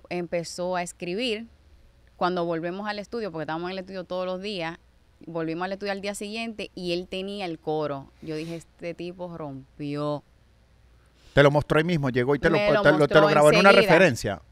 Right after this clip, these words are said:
Speaker 1: En el estudio. Ta-, yo, no, ahí no te sé decir bien, ahí te, te, te estaría diciendo mentira, pero entiendo que grabó la referencia y cuando fuimos al estudio también la pusimos a todo lo que da. La canción, yo estaba tan segura de la canción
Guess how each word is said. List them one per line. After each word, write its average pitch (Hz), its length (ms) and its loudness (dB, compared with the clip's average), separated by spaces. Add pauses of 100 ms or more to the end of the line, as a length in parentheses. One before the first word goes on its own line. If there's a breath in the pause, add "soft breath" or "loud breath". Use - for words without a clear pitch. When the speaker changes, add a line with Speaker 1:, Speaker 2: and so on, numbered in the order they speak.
(320)
Speaker 1:
En 175 240 -2
el 170 120 2
estudio. 165 480 -4
Ta-, 214 140 2
yo, 220 220 -4
no, 240 360 -4
ahí 202 240 0
no 240 160 -8
te 247 120 -8
sé 247 100 -8
decir 233 260 -8
bien, 151 200 -6
ahí 151 100 -4
te, 180 180 -6
te, 180 260 -6
te - 160 -10
estaría 180 280 -6
diciendo 202 220 -10
mentira, 208 260 -8
pero 165 300 -6 (320)
entiendo 196 320 -4
que 247 120 -4
grabó 196 480 0
la 233 240 -6
referencia 233 360 -8
y - 20 -12
cuando 180 200 -10
fuimos 185 200 -8
al 208 80 -6
estudio 233 300 -8
también 170 240 -6
la 180 80 -6
pusimos 214 360 -6
a - 40 -12
todo 170 100 -6
lo 175 140 -6
que 170 100 -8
da. 139 220 -6 (1080 loud breath)
La 233 340 2
canción, 262 500 -4
yo 269 60 -6
estaba 269 400 -4
tan 247 280 -6
segura 262 400 -6
de 247 80 -6
la 240 140 -4
canción 202 760 -4